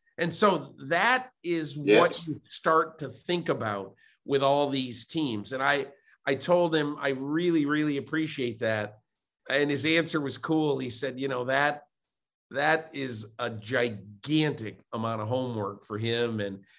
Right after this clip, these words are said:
Speaker 1: and I'm sure for Rich Eisen too, because then they're all gonna talk about it on the set. But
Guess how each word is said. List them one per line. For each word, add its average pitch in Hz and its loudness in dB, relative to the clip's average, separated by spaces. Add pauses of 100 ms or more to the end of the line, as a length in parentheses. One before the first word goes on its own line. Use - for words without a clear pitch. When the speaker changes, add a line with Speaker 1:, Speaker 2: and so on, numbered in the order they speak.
Speaker 1:
and 135 0
I'm 139 2
sure 175 -2
for 139 -4
Rich 139 -4
Eisen 127 -2
too, 135 -6
because 110 -8 (440)
then 139 0
they're 135 4
all 139 2
gonna 120 -6
talk 123 -4
about 113 -4
it 110 -6
on 110 -4
the 104 -8
set. 117 0
But 151 -2